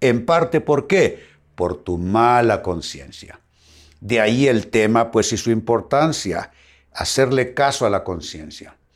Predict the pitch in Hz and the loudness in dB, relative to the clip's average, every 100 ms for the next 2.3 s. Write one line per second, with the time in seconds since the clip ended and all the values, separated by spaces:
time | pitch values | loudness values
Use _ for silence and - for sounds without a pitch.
0 | _ _ - - 127 196 - 247 190 147 | _ _ -20 -8 0 2 4 4 4 4
1 | 156 151 127 120 139 135 156 - 127 117 | 4 4 2 0 0 0 -4 -2 0 2
2 | 110 101 | 2 0